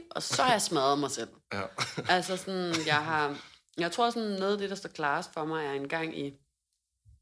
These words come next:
Speaker 1: En gang i, jeg tror, man måske har gået syvende og ottende klasse, hvor jeg har været rigtig stiv. Rigtig stiv. Og det var sådan den gang, hvor at man, man,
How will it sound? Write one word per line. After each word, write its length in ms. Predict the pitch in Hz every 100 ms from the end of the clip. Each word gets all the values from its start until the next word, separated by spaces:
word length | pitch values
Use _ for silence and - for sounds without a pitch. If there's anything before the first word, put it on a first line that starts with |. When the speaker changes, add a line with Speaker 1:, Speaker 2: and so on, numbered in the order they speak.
| _ - - _ _ _ -
Speaker 1:
En 60 | 160
gang 240 | 160 160
i, 40 |
jeg 120 | 156 147
tror, 120 | 180
man 160 | 165
måske 240 | 156 147 190
har 80 | 170
gået 160 | 160
syvende 320 | 156 - 160 147
og 60 |
ottende 220 | 156 - 175
klasse, 280 | 147 147
hvor 100 | 147
jeg 40 | 147
har 60 | 139
været 100 | 135
rigtig 280 | 151 156 147
stiv. 240 | - 139 107 _ _ _ _ -
Rigtig 680 | 139 156 165 - - 123 -
stiv. 400 | - - 113 110 -
Og 140 | 143 165
det 80 |
var 80 | 160
sådan 200 | 160 165
den 220 | 151 160
gang, 260 | 143 143 143
hvor 220 | 147 147
at 180 | 143 139
man, 380 | 143 135 127 123 - - -
man, 360 | 113 123 123